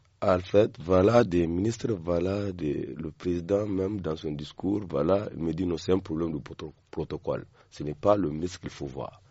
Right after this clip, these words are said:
Et qu'ils ont des gens qui doivent rédiger, hein, leur discours. Donc, ça veut dire que c'est pas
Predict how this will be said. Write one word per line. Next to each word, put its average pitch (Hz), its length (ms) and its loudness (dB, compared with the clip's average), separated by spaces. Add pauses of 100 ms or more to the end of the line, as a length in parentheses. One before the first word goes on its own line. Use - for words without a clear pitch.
(420)
Et 80 60 -14
qu'ils 78 360 0
ont 107 80 8
des 80 200 0
gens 85 340 -6 (120)
qui - 120 -8
doivent 90 320 2
rédiger, 82 640 2 (840)
hein, 107 240 4
leur 101 260 6
discours. 78 580 -2
Donc, 80 220 -2
ça 80 120 -2
veut 80 40 -2
dire 87 160 0
que 90 100 0
c'est - 220 -2
pas 107 220 10